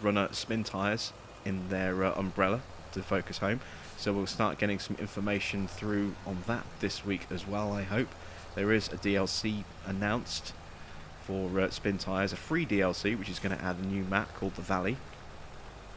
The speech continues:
and, uh, three new vehicles and some new attachments in the garage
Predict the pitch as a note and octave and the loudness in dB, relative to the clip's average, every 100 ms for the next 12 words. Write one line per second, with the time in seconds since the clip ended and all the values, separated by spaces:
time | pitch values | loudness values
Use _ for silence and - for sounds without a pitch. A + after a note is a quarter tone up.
0 | - - - - - - - - G2 F#2+ | -12 -12 -12 -14 -12 -10 -8 -2 2 4
1 | F#2+ - F#2+ F#2 - G2+ G#2+ G#2 F#2+ F#2+ | 2 2 4 4 2 -2 0 2 4 4
2 | F#2+ - F2+ F2+ F2+ E2+ F2+ F2+ E2+ - | 4 2 -2 -2 -6 -4 -2 -2 -2 -4
3 | F2+ - F2+ - E2+ E2+ F#2 F#2 F2 - | -4 -4 -6 -4 -6 -4 -2 0 0 -2